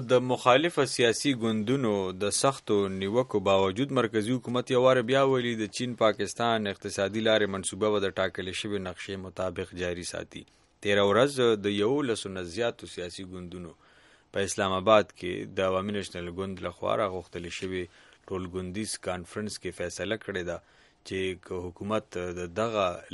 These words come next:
لارې، غټې لارې بدلولو فیصله وکړه، د کمې تر مخه چې به ټولې اقتصادي ګټې د پښتونخوا او بلوچستان په ځای پنجاب ته اوړي، نو دوی وایي ډېر لوی بحران به رامنځته شي او دوی به په هر کچه باندې احتجاج کوي.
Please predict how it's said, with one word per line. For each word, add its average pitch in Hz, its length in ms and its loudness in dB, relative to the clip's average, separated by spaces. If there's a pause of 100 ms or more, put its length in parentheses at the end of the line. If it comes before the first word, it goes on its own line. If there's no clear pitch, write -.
(240)
لارې، 95 360 0 (280)
غټې 113 300 0
لارې 104 280 4
بدلولو 95 460 -2
فیصله 90 360 -4
وکړه، 131 300 0 (200)
د 95 160 -8
کمې 95 320 -8 (300)
تر 85 120 -12
مخه 98 280 -6
چې - 220 -12
به 92 80 -4 (180)
ټولې 98 260 -4
اقتصادي 87 540 -8
ګټې 87 320 -6 (320)
د 90 40 -10 (240)
پښتونخوا 90 500 -8
او 92 140 -2
بلوچستان 90 560 -8
په 90 120 -6
ځای 92 100 -6 (100)
پنجاب 87 420 -2
ته 147 140 2
اوړي، 135 240 2 (360)
نو 87 140 -12
دوی 101 100 -2
وایي 101 280 4
ډېر 98 100 2 (140)
لوی 95 120 0
بحران 90 460 -6
به 87 140 -4
رامنځته 110 480 -6
شي 113 120 -4 (360)
او 87 160 -6
دوی 90 160 -6
به 87 220 -2
په - 160 -8
هر 98 240 -4 (340)
کچه 104 220 -8
باندې 80 300 -10
احتجاج 80 600 -10
کوي. - 120 -18